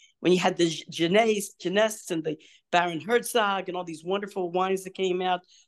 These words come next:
I think, I think it was more like the, um, oh, it had to be like the eighties, the, the late seventies, early eighties that, that came out finally with this.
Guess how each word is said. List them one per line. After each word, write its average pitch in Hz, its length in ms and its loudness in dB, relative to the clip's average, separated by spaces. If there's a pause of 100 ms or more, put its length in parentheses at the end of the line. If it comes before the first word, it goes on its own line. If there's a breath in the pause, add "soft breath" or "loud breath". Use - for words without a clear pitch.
(120)
I 185 300 0
think, 294 280 -2
I 233 60 0
think 254 160 -6
it 247 100 -4
was 190 140 -4
more 214 220 2
like 196 300 2
the, 180 200 4
um, 170 200 0 (600)
oh, 226 180 0
it 208 60 -4
had 254 200 -2
to 214 40 -8
be 214 120 0
like 190 180 4
the 196 160 2
eighties, 170 380 2
the, 165 320 0 (140)
the 170 220 0 (100)
late 202 220 2
seventies, 170 400 -2
early 170 260 0
eighties 156 360 -4
that, 147 140 -6 (120)
that 156 120 -2
came 143 200 0
out 143 220 2
finally 156 260 4
with 160 120 0
this. 175 200 2